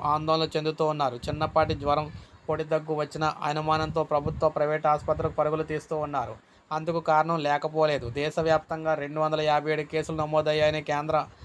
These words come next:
ఆరోగ్య మంత్రిత్వ శాఖ ప్రకటించింది. సింగపూర్, హాంకాంగ్లో ఎక్కువగా ఉందని, అక్కడి నుంచి విమానాల్లో వస్తున్న ప్రయాణికులకు పరీక్షలు నిర్వహించేందుకు ఏర్పాట్లు చేసింది.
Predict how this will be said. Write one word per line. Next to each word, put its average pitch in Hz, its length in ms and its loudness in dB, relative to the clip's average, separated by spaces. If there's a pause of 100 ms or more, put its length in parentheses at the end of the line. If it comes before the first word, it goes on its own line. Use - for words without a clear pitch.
(180)
ఆరోగ్య 156 340 0
మంత్రిత్వ 151 420 -4
శాఖ 156 220 2
ప్రకటించింది. 151 680 -2
సింగపూర్, 160 520 -2
హాంకాంగ్లో 156 680 0
ఎక్కువగా 156 440 2
ఉందని, 151 360 -2 (380)
అక్కడి 160 240 0
నుంచి 165 180 -4
విమానాల్లో 151 480 4
వస్తున్న 151 280 0
ప్రయాణికులకు 151 560 0
పరీక్షలు 151 360 -2
నిర్వహించేందుకు 151 600 -2
ఏర్పాట్లు 147 420 0
చేసింది. 139 420 -4